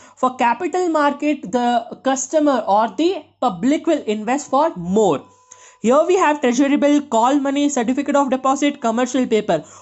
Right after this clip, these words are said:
All are before one year, short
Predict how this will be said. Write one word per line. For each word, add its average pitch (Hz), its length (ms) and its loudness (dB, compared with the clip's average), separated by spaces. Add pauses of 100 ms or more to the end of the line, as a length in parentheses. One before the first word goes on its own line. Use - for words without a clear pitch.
All 320 460 4 (100)
are 240 420 4 (220)
before 277 500 2
one 220 400 -2
year, 190 320 0
short 226 360 0